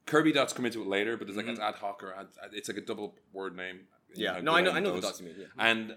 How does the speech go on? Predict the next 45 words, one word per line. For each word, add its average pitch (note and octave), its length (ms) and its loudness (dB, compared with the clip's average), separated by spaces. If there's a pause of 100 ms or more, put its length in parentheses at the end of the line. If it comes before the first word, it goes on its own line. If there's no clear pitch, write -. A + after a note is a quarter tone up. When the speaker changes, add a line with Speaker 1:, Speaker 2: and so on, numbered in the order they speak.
(360)
Speaker 1:
that A#2+ 240 -2
texture A2+ 400 -4
to G2 140 -8
the F2+ 100 -4
world F2 400 -4
Speaker 2:
Mm-hmm, A#2 220 -8
Speaker 1:
makes G2 220 -6
Speaker 2:
mm-hmm. A2+ 100 -4
Speaker 1:
it A2 40 -8
just A2+ 200 -8 (440)
amazing F#2 760 -6
looking. F#2 260 -8
And B2 160 0
then G3 320 0 (960)
to - 80 -14
bring D#3+ 160 0
it - 60 -4
back D3+ 120 2
to B2+ 80 -10
the A#2 80 -2
comic E3+ 300 -4
book A#2 100 -8
stories, G2+ 300 -4
whenever C3 240 -2
we B2+ 180 0
introduce C3 300 -4
a A2+ 40 -6
new G#2 120 -4
character, B2+ 600 -4 (300)
you A#2+ 100 -8
see E3+ 160 4
their D#3+ 140 2
comic D3+ 280 -2
book. - 200 -12 (140)
Speaker 2:
Yes. - 440 -4
Speaker 1:
They B2 100 0
flip D#3+ 360 -2
it D3 100 0
down, C3 400 4
Speaker 2:
Yeah. A#2 200 2
Speaker 1:
and G#2+ 120 -2
they A#2 80 2
do A#2+ 220 -4
the, - 0 -
the, A#2+ 260 -4